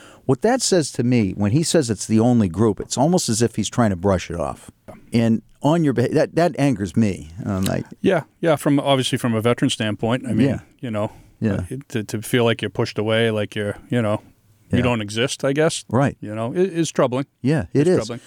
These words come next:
Speaker 1: So, Rick, why don't we go back and roll the story back a little bit? You were
Speaker 2: Sure.
Speaker 1: eighteen years of age when you
Speaker 2: Yeah, I was eighteen. I, uh, had just gotten out of high school, and I, um, I basically, uh,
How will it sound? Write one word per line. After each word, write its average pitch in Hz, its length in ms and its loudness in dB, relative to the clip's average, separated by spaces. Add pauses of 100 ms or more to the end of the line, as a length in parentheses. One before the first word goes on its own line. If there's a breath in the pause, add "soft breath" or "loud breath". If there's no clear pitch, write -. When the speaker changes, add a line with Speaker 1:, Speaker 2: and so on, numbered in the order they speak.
(240 loud breath)
Speaker 1:
So, - 140 0
Rick, 185 240 0
why 220 140 -4
don't 285 100 -4
we 175 80 0
go 131 160 -2
back 117 380 0
and 107 200 -2
roll 120 160 2
the 120 80 -2
story 110 300 0
back 107 240 0
a 110 60 -2
little 92 160 -2
bit? 92 240 -4
You 131 100 2
were 190 60 2
Speaker 2:
Sure. 147 100 -2
Speaker 1:
eighteen 175 240 -2
years 151 220 0
of 127 80 -4
age 107 280 0
when 107 140 0
you 101 240 0 (240)
Speaker 2:
Yeah, 110 200 2
I 110 40 4
was 110 140 2
eighteen. 120 400 2
I, 110 180 2
uh, 107 340 2
had 113 180 -4
just - 180 -4
gotten 113 160 0
out 113 120 4
of 104 60 0
high 117 120 4
school, 113 380 0 (640 loud breath)
and 110 200 0
I, 104 220 2
um, 101 440 0 (340)
I 101 120 2
basically, 107 800 0
uh, 110 440 -2